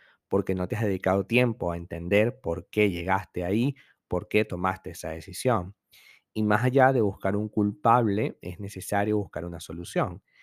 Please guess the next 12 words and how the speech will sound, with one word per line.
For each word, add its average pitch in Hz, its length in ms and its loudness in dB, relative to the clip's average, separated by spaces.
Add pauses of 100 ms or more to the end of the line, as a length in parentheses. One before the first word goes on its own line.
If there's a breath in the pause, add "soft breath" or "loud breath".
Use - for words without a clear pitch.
(240 soft breath)
¿De - 160 -6
qué 92 140 -4
te 98 160 -4
sirve 120 640 -2 (100)
responsabilizarte 92 1300 -4
si - 200 -14
no 85 140 -12 (100)
tomas 95 340 -2
una 92 180 -8
decisión 85 520 -10
para 80 160 -6
mejorarlo? 85 680 -2